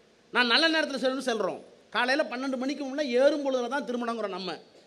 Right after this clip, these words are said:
டெல்லிக்கு வந்து பாருங்க, ஒரு கல்யாணம் கூட எட்டு மணிக்கு முன்னாடி நடக்கவே நடக்காது. இரவு எட்டு மணிக்கு தான் நடக்கும். அதுதான் அவங்களுக்கு நல்ல நேரம். அமாவாசை ஒருத்தன் நல்ல நாளுங்கிறான், அமாவாசை இங்க கெட்ட நேரங்கிறான் அங்க. பௌர்ணமி நல்ல நேரங்கிறோம், அங்க கெட்ட நேரங்கிறாங்க. அப்படி வெவ்வேறு நம்பிக்கைகள்,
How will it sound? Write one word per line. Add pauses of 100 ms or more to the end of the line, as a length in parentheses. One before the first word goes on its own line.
(260)
டெல்லிக்கு
வந்து
பாருங்க,
ஒரு
கல்யாணம்
கூட
எட்டு
மணிக்கு
முன்னாடி
நடக்கவே
நடக்காது. (720)
இரவு
எட்டு
மணிக்கு
தான்
நடக்கும். (160)
அதுதான்
அவங்களுக்கு
நல்ல
நேரம். (1080)
அமாவாசை
ஒருத்தன்
நல்ல
நாளுங்கிறான்,
அமாவாசை
இங்க
கெட்ட
நேரங்கிறான்
அங்க. (400)
பௌர்ணமி
நல்ல
நேரங்கிறோம்,
அங்க
கெட்ட
நேரங்கிறாங்க. (640)
அப்படி
வெவ்வேறு
நம்பிக்கைகள்,